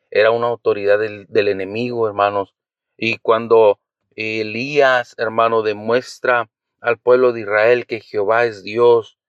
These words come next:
se levanta esta mujer, hermanos, a traer amenazas a su vida. ¿Cuántas de las veces así sucede con nosotros, hermano, que nosotros hacemos algo para servir a Dios,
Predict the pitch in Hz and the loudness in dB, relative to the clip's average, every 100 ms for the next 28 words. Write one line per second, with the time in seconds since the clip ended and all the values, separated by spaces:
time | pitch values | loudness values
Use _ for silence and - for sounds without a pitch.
0 | _ _ - 107 107 98 117 127 117 117 | _ _ -4 0 0 0 -2 -2 -4 -2
1 | 113 - 113 107 95 - 95 98 92 92 | -2 -4 -6 -6 -8 -6 -4 -4 -6 -10
2 | 92 98 101 104 98 - _ _ _ 110 | -6 -2 0 -2 -4 -8 _ _ _ -6
3 | 107 - 98 104 110 110 104 98 101 110 | -6 -2 0 2 0 -2 -6 -2 -2 -2
4 | - 104 - 104 95 98 90 92 90 92 | -4 -6 -4 -8 -8 -10 -8 -10 -4 -4
5 | 87 _ _ _ _ _ _ _ _ _ | -4 _ _ _ _ _ _ _ _ _
6 | - 110 110 117 110 101 104 110 123 107 | -6 -6 0 0 2 2 2 0 -2 -4
7 | 107 - 107 107 - 107 110 - 104 98 | -4 -4 -12 -10 0 0 0 -4 -6 -4
8 | - 113 117 110 - 101 101 110 113 101 | -2 -2 -2 -8 -8 -6 -2 0 0 -4
9 | _ _ _ _ _ 107 104 - - - | _ _ _ _ _ -2 -2 0 0 2
10 | 117 - 110 - 113 113 110 - 113 120 | 0 0 -4 -2 -2 -2 -6 -6 0 0
11 | 113 117 104 110 104 - 104 98 110 113 | 2 -2 0 0 0 -4 -8 -8 -4 -2
12 | 104 104 113 117 113 | -2 0 4 4 2